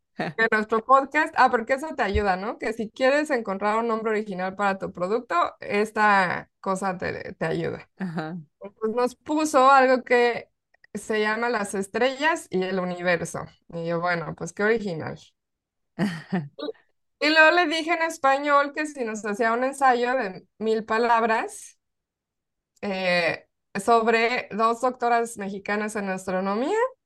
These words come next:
Speaker 2: que hacían un podcast para compartir <laughs> historias misteriosas del universo.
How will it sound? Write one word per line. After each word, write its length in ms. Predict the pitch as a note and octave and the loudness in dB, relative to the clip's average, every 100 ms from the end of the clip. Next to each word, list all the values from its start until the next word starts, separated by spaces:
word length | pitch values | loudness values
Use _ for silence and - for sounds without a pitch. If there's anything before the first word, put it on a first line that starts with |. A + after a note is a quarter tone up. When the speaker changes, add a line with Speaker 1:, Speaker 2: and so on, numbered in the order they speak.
| _ _ _ _ _ _ _ _ _ - G3+ | _ _ _ _ _ _ _ _ _ -16 -4
Speaker 2:
que 340 | G3 F#3+ E3+ | 0 4 4
hacían 360 | F3 F3+ G3+ G#3 | 4 2 -2 -2
un 160 | G#3+ | -6
podcast 500 | G#3+ A#3+ A#3 C#4+ D4+ - | -2 -2 -2 -6 -8 -4
para 240 | G#3 G3 | -4 -2
compartir 680 | F#3+ F#3+ F#3 F#3 G#3 G#3 G3 | -6 -4 -4 -4 -4 -4 -4
<laughs> 40 | |
historias 640 | G3 G3+ - A3 A#3 A#3+ C4 | -10 -8 -6 -2 0 -2 -2
misteriosas 640 | G3+ F#3 D3+ F#3 F#3+ G#3 G#3 | -8 -6 -4 -4 -4 -4 -4
del 180 | G3 | -4
universo. 520 | E3 E3+ D#3+ C3+ - | -4 -8 -6 -8 -10